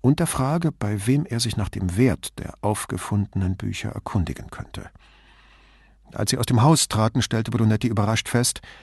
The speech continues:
dass es auf dem Campo dunkel geworden war.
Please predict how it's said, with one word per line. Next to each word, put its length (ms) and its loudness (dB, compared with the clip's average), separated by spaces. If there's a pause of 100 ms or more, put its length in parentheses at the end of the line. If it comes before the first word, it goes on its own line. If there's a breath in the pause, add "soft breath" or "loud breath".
(480 loud breath)
dass 200 -2
es 140 0
auf 80 0
dem 140 2
Campo 300 2
dunkel 320 4
geworden 460 -6
war. 200 -12